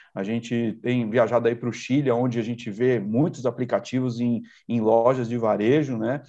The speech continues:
é, em retails. E aqui no Brasil isso bem embrionário ainda, mas vem começando com bastante força. Eu acho que hoje o varejo brasileiro vem se preocupando muito com essa questão da omnicanalidade, do omnichannel,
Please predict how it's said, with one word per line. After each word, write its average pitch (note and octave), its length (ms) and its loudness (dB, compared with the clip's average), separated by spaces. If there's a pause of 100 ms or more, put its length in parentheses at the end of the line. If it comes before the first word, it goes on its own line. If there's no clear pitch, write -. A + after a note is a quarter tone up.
(200)
é, G#2 200 0
em G#2+ 200 -2
retails. C#3 640 0 (520)
E D3 80 -2
aqui C#3 200 -2
no D#3 100 0
Brasil C#3+ 320 2
isso D3+ 400 -6
bem E3 240 2
embrionário C#3+ 460 0
ainda, C#3 240 -2
mas D3 180 -2
vem D3 160 -4
começando C#3 580 -4 (240)
com C3 120 -4
bastante C3+ 420 0
força. A2 380 -2
Eu G#2+ 40 2
acho A#2+ 140 -6
que C#3 180 -4
hoje C3+ 380 0 (260)
o A2+ 120 -4
varejo B2+ 340 4
brasileiro B2 480 -2
vem A#2+ 160 -4
se B2+ 80 -14
preocupando C3+ 480 -4
muito C3+ 400 -2
com C3 60 -6
essa B2+ 180 -8
questão A#2+ 320 -6
da A#2 80 -6
omnicanalidade, A2+ 1500 -2
do A2 120 0
omnichannel, A#2+ 580 -4